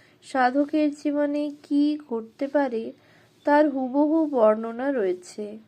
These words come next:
তাছাড়া জ্ঞান, কর্ম, ভক্তি, যোগ এবং অন্যান্য সাধন মার্গের যেন একটি বিশ্বকোষ। যখন প্রেমেশ মহারাজের কাছে স্বামীজির রাজযোগের ক্লাস করতাম,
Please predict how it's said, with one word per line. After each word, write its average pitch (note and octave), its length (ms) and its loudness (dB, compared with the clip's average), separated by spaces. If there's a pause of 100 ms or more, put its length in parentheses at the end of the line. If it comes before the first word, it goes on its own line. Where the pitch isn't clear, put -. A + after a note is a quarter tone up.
(540)
তাছাড়া C4+ 600 2
জ্ঞান, B3 580 -4
কর্ম, A#3+ 760 -2
ভক্তি, A#3 720 -10 (160)
যোগ A3 500 -2 (640)
এবং A#3 520 -2
অন্যান্য C4 600 -4
সাধন C4+ 420 0
মার্গের C4 640 -4 (640)
যেন C#4+ 240 2
একটি D4+ 460 -4
বিশ্বকোষ। A3 1080 -6 (1040)
যখন D#4 440 2
প্রেমেশ D#4+ 500 0
মহারাজের F4+ 480 4
কাছে F4 500 0
স্বামীজির C#4 680 -2
রাজযোগের C4 720 0
ক্লাস G#3+ 340 -2 (140)
করতাম, C4 580 -8